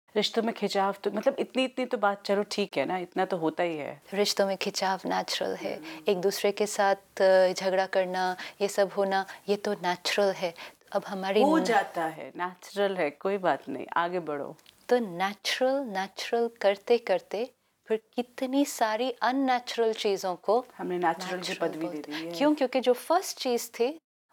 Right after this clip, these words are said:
Speaker 2: उसको ही हमने कहा, "ये थोड़ा-थोड़ा natural है।"
Speaker 1: Actually, हमारे पास इलाज ही नहीं थे, सच्ची, very true, you know। हमने अगर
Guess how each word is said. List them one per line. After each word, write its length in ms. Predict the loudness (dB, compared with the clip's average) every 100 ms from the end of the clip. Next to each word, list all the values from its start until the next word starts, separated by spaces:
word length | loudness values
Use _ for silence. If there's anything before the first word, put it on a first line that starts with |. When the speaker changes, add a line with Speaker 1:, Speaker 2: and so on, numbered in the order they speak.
| -2
Speaker 2:
उसको 320 | 0 2 2
ही 100 | 2
हमने 300 | 0 -2 -2
कहा, 360 | -2 -4 -4 -8 _ _
"ये 60 | -12 -4
थोड़ा-थोड़ा 600 | 0 2 0 -2 -2 -2 -4 _ _ _
natural 480 | -8 -8 -8 -10 -10 -10
है।" 160 | -10
Speaker 1:
Actually, 220 | -8 -6
हमारे 160 | -4 -2
पास 160 | -4 -6 -4
इलाज 360 | 0 2 0
ही 60 | -6
नहीं 160 | -8 -8
थे, 60 | -10
सच्ची, 360 | -10 -10 -8 0
very 240 | 2 2
true, 460 | 0 -2 0 -2 -6 -8
you 100 | -6
know। 160 | -6 -8 _ _ _ -8
हमने 220 | -2 0
अगर 180 | 0